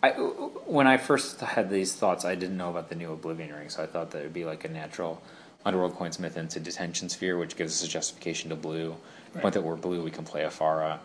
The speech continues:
Speaker 1: and then I really, it just seems to me like Pack Rat Afara should be best friends.
Speaker 2: Right.
Speaker 1: Um, so you can create, obviously, cast a Pack Rat on my turn, you get a trigger,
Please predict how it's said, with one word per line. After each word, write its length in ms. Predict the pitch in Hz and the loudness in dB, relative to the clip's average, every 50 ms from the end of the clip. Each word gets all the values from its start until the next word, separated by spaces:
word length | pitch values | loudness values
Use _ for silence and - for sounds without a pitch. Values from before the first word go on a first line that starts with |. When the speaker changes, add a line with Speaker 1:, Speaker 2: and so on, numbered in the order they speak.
| - | -10
Speaker 1:
and 100 | - 82 80 | -10 -8 -8
then 260 | 76 76 73 76 78 - - - - _ - - - - _ - - _ _ - - | -6 -8 -8 -10 -12 -16 -20 -20 -20 _ -20 -20 -20 -20 _ -20 -20 _ _ 6 6
I 60 | 110 | 6
really, 440 | 110 107 120 117 110 104 98 92 - - - - - | 10 12 12 12 12 10 8 4 0 -8 -10 -8 -4
it 80 | 98 | 0
just 160 | - - - | 2 6 6
seems 180 | - 143 127 - | 8 6 6 4
to 60 | - 117 | 4 2
me 80 | 101 | 2
like 300 | 95 90 87 80 - - | 4 2 2 0 -4 -8
Pack 260 | - - 98 90 - | 4 4 4 6 8
Rat 160 | 104 92 90 - | 6 6 6 4
Afara 380 | - - - 85 85 85 82 | -2 2 4 4 6 6 4
should 140 | - - - | 0 -2 -4
be 80 | 90 80 | -6 -2
best 280 | 78 82 80 - - | 0 0 2 2 0
friends. 640 | - - - 78 78 82 - - - - - - - - | -2 -4 -6 -6 -6 -6 -2 0 2 0 0 0 -2 -2
Speaker 2:
Right. 180 | - - - - - - - - - - - - - | 0 0 0 -2 -6 -12 -16 -18 -20 -20 -20 -10 -2
Speaker 1:
Um, 380 | - 92 90 85 80 80 80 82 - | 2 2 4 2 2 -2 -4 -4 -2
so 460 | - - 98 90 87 87 85 85 85 - | 4 6 6 6 6 6 2 0 -4 -4
you 100 | - 104 | -4 -4
can 220 | 92 - 101 92 85 | -4 -2 -4 -6 -6
create, 560 | - - 98 90 87 85 85 82 82 80 - - - - - - - - | -4 -2 -2 0 0 0 0 -2 -4 -6 -10 -16 -20 -20 -20 -14 -4 -4
obviously, 580 | 87 85 85 - - 95 85 85 85 80 - - - - | -2 -2 0 0 2 2 2 0 0 -4 -8 -12 -12 -8
cast 300 | - - 104 98 - - | 2 4 6 6 8 6
a 60 | 107 98 | 4 4
Pack 260 | - 98 92 - - | 6 4 4 4 2
Rat 100 | 98 90 | 0 0
on 60 | 85 | 0
my 120 | 82 80 82 | 0 -2 -4
turn, 380 | 80 - 87 82 82 82 80 80 | -2 -2 -4 -4 -4 -4 -6 -6
you 120 | 82 82 85 | -6 -2 -2
get 80 | 87 82 | 0 -2
a 60 | 82 | -2
trigger, 440 | 80 - - 85 80 82 80 78 78 | -2 -2 -2 -2 0 0 -2 -2 -4